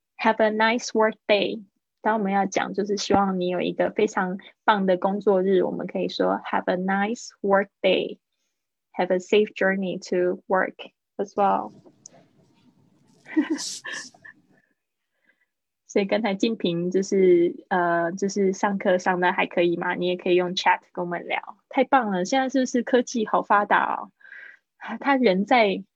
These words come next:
不知道是在哪里，在上海，可以这样子跟我们就是直接的这样子看直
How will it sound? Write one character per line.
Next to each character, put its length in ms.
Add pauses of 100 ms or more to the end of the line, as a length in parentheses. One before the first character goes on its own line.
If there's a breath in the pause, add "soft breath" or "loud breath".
(140)
不 120
知 60
道 120
是 160
在 160
哪 200
里， 100
在 180
上 260
海， 440 (360 loud breath)
可 60
以 80
这 80
样 140
子 100
跟 160
我 60
们 240
就 140
是 140
直 220
接 300
的 180
这 80
样 240
子 400 (180)
看 280
直 260